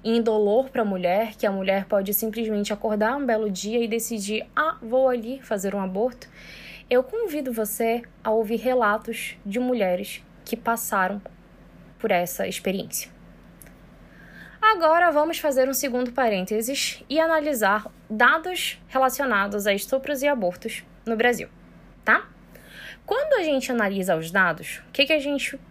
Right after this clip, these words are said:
verifica? A gente verifica que, a cada hora, quatro meninas brasileiras de até treze anos são vítimas de estupro, de acordo com o Anuário Brasileiro de Segurança Pública.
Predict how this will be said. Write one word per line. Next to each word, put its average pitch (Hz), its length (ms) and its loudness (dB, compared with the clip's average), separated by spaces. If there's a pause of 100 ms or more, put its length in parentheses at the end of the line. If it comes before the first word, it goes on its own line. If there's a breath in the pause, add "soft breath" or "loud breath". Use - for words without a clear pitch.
verifica? 240 720 0 (480 loud breath)
A - 80 2
gente 240 220 0
verifica 269 480 0
que, 208 320 -4
a 226 100 2
cada 320 440 0
hora, 214 380 4 (480 loud breath)
quatro 359 440 2
meninas 247 460 0
brasileiras 208 640 -2
de 190 220 -4
até 196 220 0
treze 302 520 2
anos 196 420 -2 (100)
são 226 300 -2
vítimas 208 480 -2
de 240 60 -2
estupro, 185 460 -6 (480 loud breath)
de 208 140 0
acordo 214 460 0
com 233 220 0
o - 20 0
Anuário 208 580 0 (240)
Brasileiro 208 540 0
de 180 80 -4
Segurança 185 480 -2
Pública. 170 480 -10